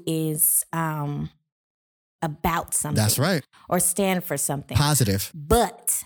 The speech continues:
Speaker 2: That's right.
Speaker 1: but I support my black men.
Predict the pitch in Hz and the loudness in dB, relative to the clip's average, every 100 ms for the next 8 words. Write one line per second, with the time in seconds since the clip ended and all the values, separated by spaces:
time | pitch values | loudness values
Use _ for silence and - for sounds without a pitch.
0 | - 98 147 127 - _ _ _ _ _ | -6 -2 0 0 -2 _ _ _ _ _
1 | 185 190 185 - - - - _ _ _ | -4 -2 -2 -4 -10 -8 -10 _ _ _
2 | _ _ - - 190 190 - 185 185 175 | _ _ -20 -6 -4 -2 -2 0 -2 -2
3 | 165 151 156 139 139 127 143 | -4 -4 -6 -6 -6 -8 -12